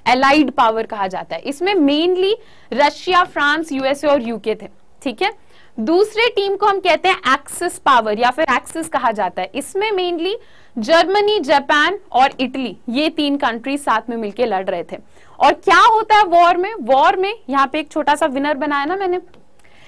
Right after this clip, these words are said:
इसका मतलब वॉर में क्या होता है कि ये सारी कंट्रीज जीत जाती हैं वॉर में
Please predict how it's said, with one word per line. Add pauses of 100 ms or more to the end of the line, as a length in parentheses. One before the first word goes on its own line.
(140)
इसका
मतलब
वॉर
में
क्या
होता
है
कि (100)
ये
सारी
कंट्रीज (100)
जीत
जाती
हैं
वॉर
में